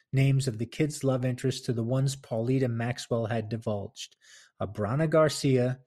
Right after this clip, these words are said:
Nazaria Yer-, Yerba, that would be Yerby, and Celsa Gutierrez. Each of them, she had told him in suspiciously Burnsian probe,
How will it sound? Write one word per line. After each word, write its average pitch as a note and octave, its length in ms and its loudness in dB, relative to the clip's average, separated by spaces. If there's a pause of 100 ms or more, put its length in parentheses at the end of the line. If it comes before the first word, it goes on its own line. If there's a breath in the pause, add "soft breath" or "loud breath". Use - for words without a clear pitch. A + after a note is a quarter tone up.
(340)
Nazaria C3+ 600 2
Yer-, B2 320 2 (100)
Yerba, A#2+ 500 -2
that A2 140 -4
would A2+ 100 -6
be G#2 220 -4
Yerby, A#2 480 -2 (480 loud breath)
and A2+ 100 -2
Celsa C3 600 0
Gutierrez. A2+ 920 -2 (500 soft breath)
Each G#3+ 340 8
of A#2+ 180 6
them, A2 400 -2 (160)
she - 320 0
had A2+ 200 0
told A2 320 0
him G#2+ 280 -4 (380)
in A2 380 -2 (300)
suspiciously - 1000 2
Burnsian A2+ 520 -2
probe, A2 320 0